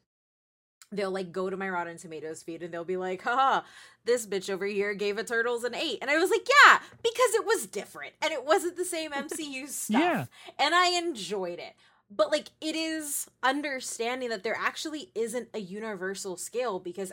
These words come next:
Speaker 1: every
Speaker 2: Mm-hmm.
Speaker 1: genre has its own rules and lanes that it plays with. And if you do it that way, you're going to get a higher score against the genre itself. Now, you have films that are just good films across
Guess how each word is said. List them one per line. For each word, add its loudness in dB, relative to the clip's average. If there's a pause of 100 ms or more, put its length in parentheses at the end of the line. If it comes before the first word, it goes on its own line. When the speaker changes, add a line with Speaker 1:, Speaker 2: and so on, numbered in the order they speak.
Speaker 1:
every -6
Speaker 2:
Mm-hmm. -8
Speaker 1:
genre 0
has -4
its -12
own -10
rules -6 (440)
and -4
lanes -8
that 2
it -8
plays -6
with. -6
And -10
if -4
you -12
do -10
it -14
that -2
way, -4
you're -4
going -8
to -12
get -4
a -2
higher -8
score -6
against -10
the -6
genre -10
itself. -10 (360)
Now, -2 (100)
you -8
have 0
films -4
that -6
are -2
just -8
good -6
films -8
across -6